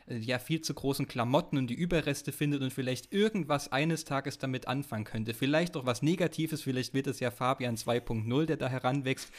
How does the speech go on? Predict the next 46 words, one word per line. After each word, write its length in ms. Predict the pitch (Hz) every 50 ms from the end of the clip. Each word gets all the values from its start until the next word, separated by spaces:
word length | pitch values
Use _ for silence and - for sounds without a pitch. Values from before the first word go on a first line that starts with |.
| - - -
aber 180 | - 120 127
vielleicht 480 | - - 135 127 131 143 170 175 - -
kann 140 | 143 135 139
auch 100 | 131 -
irgendeine 420 | - 151 160 165 165 156 139 131 123
Lehre 260 | 131 147 160 - 143
daraus 320 | - 120 107 113 113 110
gezogen 460 | - 120 - - 127 127 135 - 123 117
werden. 220 | 120 127 123 113
Das 180 | 113 120 - 139
ist 120 | 117 -
ja 100 | 123 113
auch 220 | 117 117 - - - - - - - - -
genau 300 | - 120 113 113 120 135
das, 200 | - 135 113 -
was 160 | 120 117 -
in 100 | 127 117
dieses 280 | 120 117 - 117 - -
Lernen 260 | 117 113 117 117 113
schwimmen 400 | - - 123 127 139 147 135 127
mit 200 | 120 113 - -
reinspielt. 500 | 113 107 117 131 123 - - - 113 95
Das 100 | 113 107
ist 120 | 131 131 143
natürlich 400 | 131 117 - 135 117 117 113 -
nicht 160 | 131 135 -
nur 120 | 143 123
dieses, 380 | 117 127 110 - 113 107 - - - - - - - - -
ähm, 320 | 120 110 110 107 104 104 - _ _ _ _ -
Lernen 260 | 113 120 120 120 117
schwimmen 440 | - - - 127 135 147 135 123 117
als 240 | 113 113 107 107 -
zynisches, 760 | - - - 143 143 143 139 131 - - 123 117 - - - - -
äh, 180 | 113 107 110 -
Urteil 500 | - 123 131 135 - - 127 117 117 113
quasi, 460 | - - 104 113 113 117 - 123 110
dass 160 | 107 113 -
Fabian 400 | - - 117 117 127 127 123 113
ertrinken 480 | 117 113 113 - - 131 147 143 139 131
muss, 100 | 123 -
sondern 240 | 127 117 117 117 117
es 100 | 113 113
ist 140 | 139 - 139
auch 100 | 123 -
dieser 320 | - 120 - - 95 -
Aufruf, 500 | 117 120 123 - - - 120 117 113